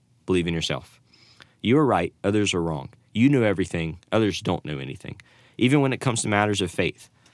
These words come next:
you know everything. You know that the way you're living is the best way to live. You're, you, you believe that you've arrived in the Christian faith. This is a design from Satan. The true posture of Christian ministry and of Christian,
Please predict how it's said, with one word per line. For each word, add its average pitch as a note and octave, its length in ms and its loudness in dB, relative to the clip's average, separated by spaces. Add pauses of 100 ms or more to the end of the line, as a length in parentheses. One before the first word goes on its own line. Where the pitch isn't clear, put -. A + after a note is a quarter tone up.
(140)
you C3+ 160 4
know A#2 160 4
everything. E2+ 480 -4 (240)
You B2+ 180 0
know A#2+ 240 2
that G2 220 0 (160)
the G2 80 -2
way G2 140 4
you're G2 180 2
living F#2 300 0
is E2 100 -4
the F2 80 -8
best E2+ 240 -4
way E2+ 120 -4
to E2+ 80 -6
live. C2+ 360 -6 (180)
You're, G2+ 380 0 (480)
you, F#2 240 -8
you G#2+ 200 -2
believe G#2 340 2
that F#2+ 100 -2
you've F#2 220 -2
arrived D#2 640 -2
in F2 80 -8
the D#2+ 60 -4
Christian D#2 360 -8
faith. - 400 -8 (420)
This B2+ 240 2
is G2 140 -2
a F2 60 2
design E2+ 380 0
from E2+ 180 -8
Satan. D#2 400 -6 (300)
The G2 80 -4
true C#3+ 220 4
posture A2 560 0
of F2 220 -4
Christian G2+ 380 -2
ministry G2+ 560 -2
and F2 100 -6
of D#2+ 120 -8
Christian, F2+ 480 -4